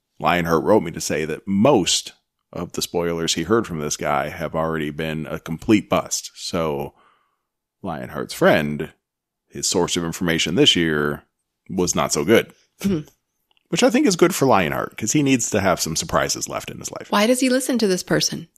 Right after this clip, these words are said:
Speaker 1: 'Cause they're friends.
Speaker 2: Well, he could say, "Shut the fuck up, man. I don't wanna hear your <laughs> goddamn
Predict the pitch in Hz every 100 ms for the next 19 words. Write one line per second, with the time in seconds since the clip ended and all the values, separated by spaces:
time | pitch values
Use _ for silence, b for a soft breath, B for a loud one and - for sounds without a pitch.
0 | - 104 127 143 269 214 - - _ _
1 | 254 - 226 262 269 285 311 277 277 277
2 | 311 294 285 370 349 175 185 240 277 277
3 | 277 269 262 262 285 240 180 - - _
4 | _ 160 170 170 160 180 170 160